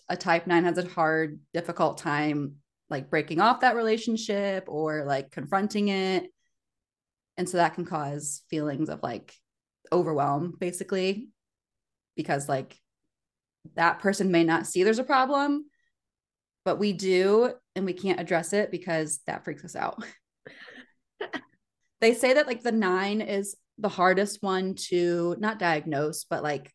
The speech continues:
identify, because we tend to m-, mimic the personalities of others, which we, we discussed on here before about me. Like, I have no, like, individualism. I just, like,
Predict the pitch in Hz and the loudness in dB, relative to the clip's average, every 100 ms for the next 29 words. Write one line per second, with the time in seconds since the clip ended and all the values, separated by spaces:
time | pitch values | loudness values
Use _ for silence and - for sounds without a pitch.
0 | - 180 165 170 233 220 233 247 _ _ | -8 -2 0 0 2 4 4 0 _ _
1 | - 214 214 190 180 185 196 190 208 175 | -4 0 4 4 2 -2 -6 -2 0 2
2 | 180 180 - - 185 175 170 175 170 170 | 0 -6 -8 -2 2 2 2 0 0 0
3 | 165 170 143 - _ _ _ _ 196 185 | 0 0 0 -6 _ _ _ _ -6 -4
4 | 185 180 180 - _ _ - 190 190 185 | -4 -4 -6 -12 _ _ -4 0 2 2
5 | 196 214 - - _ _ _ - 175 180 | 2 0 -6 -20 _ _ _ -16 -8 -6
6 | 180 - 180 180 175 170 170 175 175 - | -6 0 -2 2 4 4 4 2 0 0
7 | 139 160 190 233 269 - _ _ _ 208 | 0 2 4 2 0 -8 _ _ _ -4
8 | 208 - _ 196 202 - 185 180 190 175 | -4 -8 _ 0 0 0 0 0 0 -2
9 | 175 156 156 175 185 190 196 190 151 147 | -2 0 2 2 2 0 -2 0 0 -2
10 | - _ _ _ _ - 139 165 151 165 | -8 _ _ _ _ -6 -4 -2 -2 0
11 | 156 156 151 160 160 156 147 147 160 170 | 0 0 -2 -2 0 0 -2 -2 -2 0
12 | 175 185 214 214 156 156 - 143 143 - | 2 2 2 0 0 -6 -4 -4 -6 -12